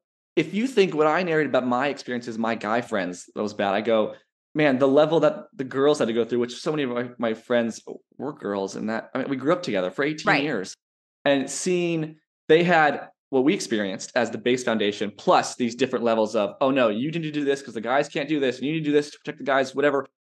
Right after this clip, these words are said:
Speaker 1: Back and forth, back and forth, there's layers and layers and layers that go way deeper than even what we experienced and are still
Speaker 2: Mm-hmm.
Speaker 1: unlearning at twenty-four, right?
Speaker 2: But so what, h-, as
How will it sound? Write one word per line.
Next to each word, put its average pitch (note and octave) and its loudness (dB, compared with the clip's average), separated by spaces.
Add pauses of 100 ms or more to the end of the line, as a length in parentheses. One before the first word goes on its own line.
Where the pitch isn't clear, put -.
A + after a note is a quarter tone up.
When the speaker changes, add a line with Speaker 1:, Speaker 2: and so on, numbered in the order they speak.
(160)
Speaker 1:
Back F#3+ 4
and E3+ -4
forth, D#3+ 0
back D3+ -2
and D3+ -12
forth, C#3 0
there's C3 -8
layers D3+ 2
and C#3+ -6
layers C#3 -4
and B2 -6
layers A#2+ -2
that A#2 -6
go A#2+ 0
way C3 0
deeper B2+ -4 (300)
than C3 6
even C#3+ 4
what A#2+ 2
we B2 2
experienced F#2+ -6
and G2+ -6
are G#2+ -4
still C#3 2
Speaker 2:
Mm-hmm. B2+ 4
Speaker 1:
unlearning A2+ -2
at - -2 (240)
twenty-four, G#2 -4 (180)
right? A2+ 0 (320)
Speaker 2:
But C4 2
so D4 2
what, B3 4
h-, B3+ -2
as A#3 4